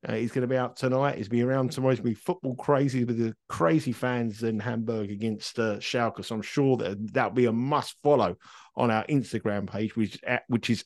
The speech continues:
at Because We Win. And you can also follow our Twitter page at Because We Win, where Sean gives you a daily update from the arena. Whoever, we're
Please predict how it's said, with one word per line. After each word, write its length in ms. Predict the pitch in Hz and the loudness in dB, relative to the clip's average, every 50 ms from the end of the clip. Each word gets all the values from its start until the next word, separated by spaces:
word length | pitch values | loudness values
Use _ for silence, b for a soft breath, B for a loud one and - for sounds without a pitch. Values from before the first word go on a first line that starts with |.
| - - | -2 0
at 260 | 131 139 135 - - - _ | 0 0 0 -4 -10 -6 _
Because 480 | - 104 - - - - 127 113 104 - | -6 -4 -4 -2 2 4 4 4 2 0
We 280 | 95 101 107 107 101 | -4 -4 -2 -2 -2
Win. 400 | 95 92 95 107 117 123 127 B B B B B B B | -4 -2 0 0 0 0 -2 B B B B B B B
And 140 | 120 123 131 | 2 2 4
you 60 | 127 | 4
can 120 | 127 139 | 4 2
also 260 | 156 170 160 - 143 120 | 2 2 2 2 2 2
follow 240 | - - 131 127 127 | 2 0 0 0 0
our 80 | 131 | 0
Twitter 300 | - - - - - - | 0 0 0 0 0 0
page 360 | - - 113 98 98 92 - - - | -2 -2 -4 -4 -6 -8 -6 -6 -4
at 180 | 139 131 - | -4 -4 -6
Because 320 | 123 120 - - 127 117 - | -8 -8 -4 -4 -4 -2 -2
We 120 | 123 117 | -2 -2
Win, 180 | 113 123 123 131 | 0 0 -2 -2
where 80 | 127 | -4
Sean 260 | 123 - - 165 147 | -4 -2 -2 -4 -2
gives 160 | 131 139 123 120 | -4 -4 -4 -2
you 80 | 127 | -4
a 40 | 123 | -4
daily 440 | - _ - 131 139 143 139 135 135 | -4 _ -4 -2 -2 0 0 0 0
update 460 | 139 131 - - - 123 110 104 - b b b b b _ | 0 -2 -4 -4 -4 -4 -4 -4 -6 b b b b b _
from 320 | - - - 143 147 147 | -4 0 2 2 4 4
the 160 | 135 123 117 | 4 2 2
arena. 400 | 110 110 110 113 113 110 113 113 | 2 2 0 0 0 -2 -2 -4
Whoever, 300 | 107 101 98 113 127 127 | -4 -2 -2 -2 -2 -2
we're 200 | - 101 101 101 | -4 -8 -12 -12